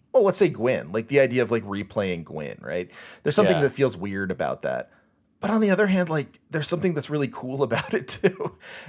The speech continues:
Speaker 1: And, uh, Sekiro to me just feels like that moment where From was like, "Okay, we're gonna embrace the cool stuff, too. Like, this is gonna be serious, and, like, the plot stuff's gonna be there, too, but we're also just gonna, like,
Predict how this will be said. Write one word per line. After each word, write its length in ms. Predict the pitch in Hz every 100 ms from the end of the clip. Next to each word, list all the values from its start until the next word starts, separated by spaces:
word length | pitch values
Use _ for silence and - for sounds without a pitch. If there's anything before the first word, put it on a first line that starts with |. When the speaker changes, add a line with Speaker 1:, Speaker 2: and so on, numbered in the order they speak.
| -
Speaker 1:
And, 140 | 156
uh, 100 | 113
Sekiro 380 | - 190 175 202
to 80 | 165
me 140 | 131
just 180 | 131 123
feels 220 | 135 123
like 160 | 127 117
that 180 | 117 98
moment 300 | 104 110 95
where 100 | 95
From 260 | - 95
was 180 | 92 92
like, 260 | 82 85 -
"Okay, 180 | 160 123
we're 100 | 135
gonna 160 | 208
embrace 440 | 170 113 107 110 110
the 120 | 107
cool 320 | - 110 92
stuff, 400 | 92 - 82 -
too. 420 | - 92 67 57 - _ - -
Like, 140 | 120
this 160 | 156 170
is 100 | 147
gonna 140 | 165
be 80 | 151
serious, 680 | - 123 113 107 107 101 104
and, 80 |
like, 180 | 101 95
the 60 | 104
plot 300 | - 104 107
stuff's 220 | 98 -
gonna 140 | 98 90
be 80 |
there, 140 | 87 78
too, 180 | - 92
but 140 | 95
we're 140 | 113 107
also 260 | 131 -
just 180 | 107 101
gonna, 160 | 107 85
like, 340 | 80 78 78